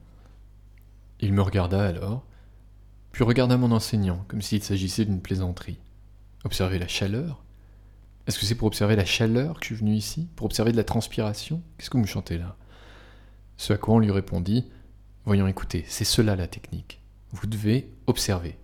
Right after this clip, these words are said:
Jusqu'à présent, vous n'avez fait que réagir à ces sensations. À présent, vous apprenez à les observer. » Mais il ne voulait rien entendre. « Je suis venu ici,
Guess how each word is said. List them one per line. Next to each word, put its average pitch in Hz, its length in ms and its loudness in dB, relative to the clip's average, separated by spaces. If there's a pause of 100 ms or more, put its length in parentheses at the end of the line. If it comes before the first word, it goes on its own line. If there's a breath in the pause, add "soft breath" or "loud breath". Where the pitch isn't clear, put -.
(680 soft breath)
Jusqu'à - 280 -4
présent, 110 340 0
vous 131 80 -2
n'avez 101 160 2
fait - 160 -2
que - 140 2
réagir 113 640 2 (220)
à 101 80 -8
ces - 120 -10
sensations. - 500 -8
À - 60 -8
présent, 139 440 2 (400 loud breath)
vous 110 200 2
apprenez 117 300 2
à 143 60 4
les 113 180 0
observer. » - 540 -6 (720)
Mais 98 100 -2
il 98 140 0
ne 95 80 2
voulait 90 200 0
rien 85 180 -4
entendre. « - 440 -12 (680 soft breath)
Je 95 120 -6
suis 147 220 0
venu 143 220 4
ici, 139 460 -2